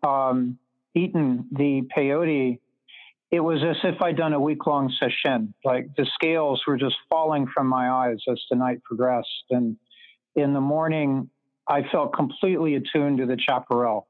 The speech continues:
Like, the song of the coyote was just ringing through me. And I, I walked out of that saying, "You know, there really is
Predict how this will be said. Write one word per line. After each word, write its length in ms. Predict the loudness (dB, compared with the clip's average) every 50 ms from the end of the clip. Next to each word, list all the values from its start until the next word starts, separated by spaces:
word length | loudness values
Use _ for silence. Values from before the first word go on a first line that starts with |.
| _ -2
Like, 220 | 0 0 0 -2 -6 _ _ _ -2
the 260 | 0 2 2 2 0 -4 _ _ _ _ _ _ -10 -6 -2
song 220 | 0 0 2 2 2
of 60 | 0
the 140 | 0 -2 0
coyote 600 | 0 0 2 2 2 0 0 0 0 0 -2 -4 -6 _ _ _ _ _ _ _ _ _ _ _ _ _ _ _
was 220 | -2 0 0 0 -2 0
just 240 | 0 0 0 0 -2
ringing 560 | 0 0 2 2 2 2 2 0 0 0 -2
through 220 | -2 -2 0 2 2
me. 320 | 2 0 -2 -4 -10 _ _ _ _ _ _ _ _ _ -2
And 600 | 0 0 0 0 0 0 0 0 0 -2 -4 -6 _ _ _ _ _ _ -4
I, 280 | -2 0 0 0 0 0
I 140 | 0 0 2
walked 420 | 2 2 0 0 -2 -2 -2 -2
out 480 | 0 0 2 2 2 0 0 -2 -4 -8 _ _ _ _ _ _ _ _ _ _ _ -4 -2
of 200 | 0 0 2 0
that 460 | 0 0 2 0 0 0 -2 -4 -6 _ _ _ _ _ _ _ -12 -8 -2 0
saying, 480 | 0 2 2 0 0 0 0 -2 -2 0
"You 140 | 0 0 2
know, 160 | 2 0 0
there 140 | 0 0 0
really 420 | 0 0 2 2 2 2 2 2
is 160 | 0 0 -2